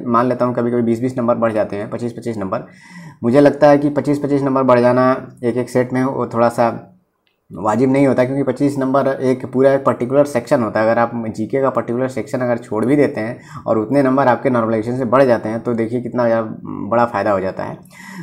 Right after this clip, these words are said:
तो देखिए, जिस, जिस तरह से इस बार नॉर्मलाइजेशन होगा, मुझे लगता है कि, अ, दस पन्द्रह नंबर के, के मैक्स से ज़्यादा नहीं होना चाहिए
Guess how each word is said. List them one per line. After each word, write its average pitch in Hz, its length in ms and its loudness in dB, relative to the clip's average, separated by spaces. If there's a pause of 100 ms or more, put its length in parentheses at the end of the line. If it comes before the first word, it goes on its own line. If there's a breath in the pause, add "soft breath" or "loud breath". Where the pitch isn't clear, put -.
(140 loud breath)
तो 143 140 8
देखिए, 165 260 4
जिस, 165 260 2
जिस 135 260 -4
तरह 147 120 6
से 147 140 0
इस 131 200 -4
बार 123 220 4
नॉर्मलाइजेशन 117 460 2
होगा, 123 160 2
मुझे 123 180 2
लगता 117 260 2
है 117 120 4
कि, 120 440 0 (400 soft breath)
अ, 107 80 -6
दस 123 220 0
पन्द्रह 123 360 0
नंबर 123 260 0
के, 127 140 -8
के 123 420 -2
मैक्स 113 360 -6
से 120 100 0
ज़्यादा 113 440 2
नहीं 127 180 0
होना 120 200 0
चाहिए 110 380 -4